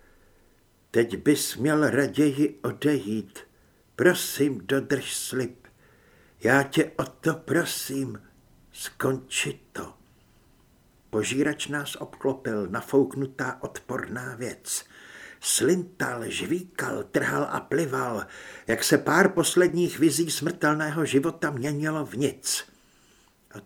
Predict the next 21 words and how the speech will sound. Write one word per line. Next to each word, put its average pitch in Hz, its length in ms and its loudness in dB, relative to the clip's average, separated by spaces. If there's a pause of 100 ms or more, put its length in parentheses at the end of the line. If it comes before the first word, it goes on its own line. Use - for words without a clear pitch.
(200)
takhle 131 680 0 (300)
končí 139 640 0
svět, - 720 -6 (580)
prohlásil 123 680 2
můj 147 180 -4
hostitel. 95 800 -8 (1000)
Zpátky - 580 2
ve 170 100 6
skutečném 175 680 0
světě 165 440 0
jsem 170 300 -4
zalapal 170 540 2
po 156 160 -2
dechu 175 380 2
a 170 80 -4
prudce 175 440 2
stáhnul 160 640 2
ruku 160 240 2
od 160 200 -2
kolečkového 151 800 -2
křesla. 92 640 -6